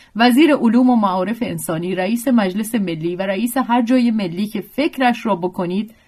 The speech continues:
اقدام کرده بود و همه هم البته به احترام این شخصیت بزرگ و جهانی خیلی سریع جواب موافق داده بودند. یکی گفته بود: «هفتهٔ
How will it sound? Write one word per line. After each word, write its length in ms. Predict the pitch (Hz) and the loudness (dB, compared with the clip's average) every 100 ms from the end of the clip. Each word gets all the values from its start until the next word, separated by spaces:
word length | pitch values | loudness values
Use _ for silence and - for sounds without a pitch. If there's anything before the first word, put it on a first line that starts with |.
| _ _ - | _ _ -2
اقدام 560 | 208 175 170 165 160 | 0 0 -2 -4 -4
کرده 380 | 156 143 143 139 | -6 -10 -10 -12
بود 240 | 135 135 - _ _ - | -10 -12 -12 _ _ -6
و 120 | 185 | -2
همه 480 | 160 - 208 202 269 | -2 -2 0 4 4
هم 260 | 233 143 143 | 2 -2 -6
البته 640 | 147 - 139 156 160 156 156 _ _ - | -6 -6 -8 -10 -10 -10 -12 _ _ -6
به 180 | 175 170 | -4 -4
احترام 560 | 160 - 175 185 214 220 | -8 -8 -6 -2 -2 -2
این 380 | 226 220 208 | -2 -2 -2
شخصیت 680 | 208 - 180 - - 180 185 | -4 -8 -10 -10 -8 -8 -8
بزرگ 600 | 185 156 165 160 165 151 | -8 -8 -8 -8 -8 -8
و 80 | 147 | -10
جهانی 720 | 147 160 147 170 165 190 208 - _ _ _ | -10 -8 -6 -6 -4 -4 -4 -8 _ _ _
خیلی 560 | - - 277 302 285 277 | -12 -2 2 4 2 0
سریع 600 | - - 233 226 262 302 _ _ _ | -2 0 2 4 4 2 _ _ _
جواب 480 | - 240 240 285 302 | 0 4 6 4 4
موافق 540 | 302 269 262 247 359 359 | 2 2 2 0 0 -2
داده 320 | 196 139 131 | -2 -6 -8
بودند. 460 | - - 156 156 _ _ _ | -10 -12 -14 -16 _ _ _
یکی 280 | 180 175 190 | -4 -2 -4
گفته 300 | 165 160 214 | -6 -8 -6
بود: 200 | 220 240 - _ _ _ - | -4 -4 -8 _ _ _ -2
«هفتهٔ 340 | 370 359 427 | 0 0 -2